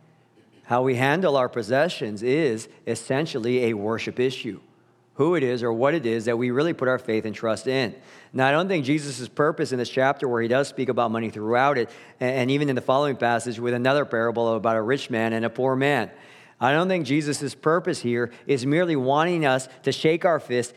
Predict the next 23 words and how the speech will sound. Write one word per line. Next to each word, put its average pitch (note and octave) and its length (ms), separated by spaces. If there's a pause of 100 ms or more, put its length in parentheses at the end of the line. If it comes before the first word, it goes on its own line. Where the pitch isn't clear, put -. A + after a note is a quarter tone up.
(100)
at B2+ 120
materialism C3+ 840 (540)
or, C#3 160
or, D3+ 260
or D3+ 100
a C3+ 60
matter D3 260
of C#3+ 80
creating D#3+ 460
guilt C#3 240
within C3+ 240
our C3+ 80
own C3+ 140
consciences. C3 680 (500)
Uh, C3 40
I, C3+ 420
I D3+ 80
think F#3+ 240
this F#3+ 160
is D3+ 180
supposed E3+ 420
to E3 80
be B2+ 340